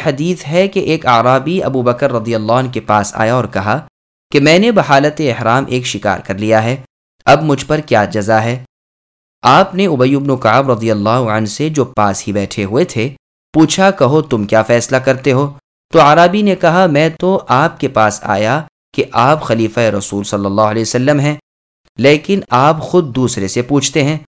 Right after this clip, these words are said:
تو ابو بکر رضی اللہ عنہ نے کہا، "تم کیوں اعتراض کرتے ہو؟ اللہ تعالیٰ نے خود کہا ہے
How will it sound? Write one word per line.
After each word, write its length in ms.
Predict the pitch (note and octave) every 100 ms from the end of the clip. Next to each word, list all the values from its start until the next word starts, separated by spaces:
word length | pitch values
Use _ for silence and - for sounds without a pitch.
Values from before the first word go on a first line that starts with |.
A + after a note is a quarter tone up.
| _ _ -
تو 80 | D#3
ابو 160 | F3
بکر 260 | F#3+ F#3 G#3+
رضی 180 | F#3 F3+
اللہ 140 | F3
عنہ 160 | F#3 F#3+
نے 100 | E3
کہا، 340 | E3 D#3 F#3+
"تم 240 | G3 F#3 E3+
کیوں 240 | F3+ A#3
اعتراض 420 | A#3 D#3 B2 A2+
کرتے 300 | A2+ G2+ A2+
ہو؟ 120 | G#2 - _ _ _ _ -
اللہ 240 | A#2 C3+
تعالیٰ 240 | C3 C#3+ D#3
نے 100 | D3+
خود 260 | - B2+ -
کہا 300 | A#2 A#2 A#2
ہے 160 | D#3+